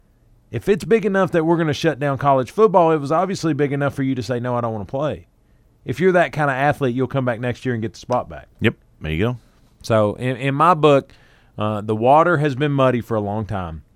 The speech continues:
Speaker 1: and today the rocks are starting to show. Uh, we're gonna see what the Pac-twelve Big Ten does, what they, what they choose to do moving forward, if they move forward.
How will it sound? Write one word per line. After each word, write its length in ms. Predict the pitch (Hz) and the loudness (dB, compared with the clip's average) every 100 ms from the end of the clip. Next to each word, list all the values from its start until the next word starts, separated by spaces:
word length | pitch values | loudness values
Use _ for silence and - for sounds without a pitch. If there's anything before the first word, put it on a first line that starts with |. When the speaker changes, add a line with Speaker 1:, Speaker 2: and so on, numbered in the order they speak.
| _ _ _ _ _ _ | _ _ _ _ _ _
Speaker 1:
and 220 | 123 123 | -2 0
today 460 | 123 117 131 123 110 | 0 2 4 4 4
the 140 | 98 | 0
rocks 360 | 107 104 92 - | 0 0 -2 -8
are 60 | |
starting 360 | 95 - 76 62 | -14 -14 -16 -16
to 60 | 80 | -18
show. 340 | - 76 - _ _ _ - | -16 -16 -18 _ _ _ -12
Uh, 200 | 92 92 | -10 -6
we're 140 | 101 | -4
gonna 180 | 110 110 | -2 -2
see 180 | 98 131 | 0 2
what 180 | 131 131 | 4 2
the 80 | 113 | 2
Pac-twelve 580 | 135 135 113 135 127 110 | 0 0 0 2 4 4
Big 200 | 135 104 | 2 4
Ten 260 | 135 123 | 2 4
does, 380 | 127 135 135 - _ - _ - | 6 8 8 4 _ -20 _ -2
what 300 | 110 139 113 | 4 4 6
they, 240 | 139 135 | 2 2
what 240 | 131 143 | 2 2
they 160 | - 143 | 4 0
choose 380 | - 143 156 131 | 0 0 0 -2
to 100 | 131 | -2
do 220 | 127 143 | 2 2
moving 340 | 143 147 135 120 | 4 2 0 -2
forward, 540 | 139 147 160 165 156 - _ | 2 4 4 4 0 -8 _
if 300 | 151 240 175 | 4 4 4
they 220 | 233 180 | 4 4
move 240 | 131 123 90 | 2 -4 -4
forward. 420 | 107 87 67 | -8 -8 -12